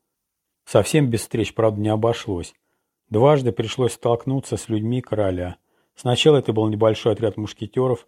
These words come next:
спешивших в центральную часть чертогов.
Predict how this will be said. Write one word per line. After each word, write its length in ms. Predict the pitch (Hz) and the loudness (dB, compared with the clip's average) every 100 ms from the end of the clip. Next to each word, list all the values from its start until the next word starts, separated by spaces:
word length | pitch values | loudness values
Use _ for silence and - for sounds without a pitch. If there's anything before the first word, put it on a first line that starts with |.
| _ | _
спешивших 640 | - 120 110 120 - 113 | -8 -4 2 2 2 -4
в 20 | |
центральную 540 | - 113 - 110 107 101 | -4 -6 0 0 0 -2
часть 300 | - 113 - | 0 0 0
чертогов. 600 | 113 95 - 92 90 | -2 -4 -4 -6 -6